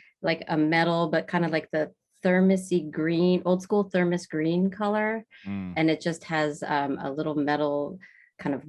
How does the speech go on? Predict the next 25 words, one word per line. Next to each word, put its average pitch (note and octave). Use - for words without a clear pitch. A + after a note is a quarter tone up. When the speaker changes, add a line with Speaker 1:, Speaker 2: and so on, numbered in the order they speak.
Speaker 1:
barrel F3
that E3
you'll E3
put -
the D#3+
tape D#3
on. E3
And D3
it, F3
it's F#3
just, F#3
I, F3
I F3
was E3+
like, E3
"I, F3+
we'll G3+
have G#3
this G#3+
for G#3
the F#3
rest F3+
of D#3+
my D3+
life." B2